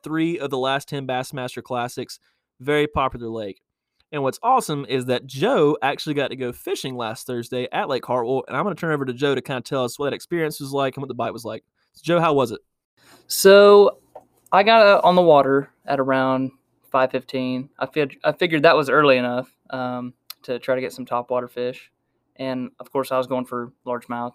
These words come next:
Speaker 2: and spotted bass. And it seemed like the only fish that were blowing up were hybrid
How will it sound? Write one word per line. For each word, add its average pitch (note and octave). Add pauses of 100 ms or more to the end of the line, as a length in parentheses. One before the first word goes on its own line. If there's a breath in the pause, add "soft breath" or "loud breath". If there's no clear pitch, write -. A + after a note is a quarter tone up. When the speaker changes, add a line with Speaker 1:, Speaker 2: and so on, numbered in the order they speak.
Speaker 2:
and A#2+
spotted A#2+
bass. A#2+ (680)
And B2+ (200)
it D#3+
seemed A#3
like C3 (340)
the C#3+
only F3+
fish G3+
that D3
were C#3
blowing C#3+
up D#3
were C3 (360)
hybrid D3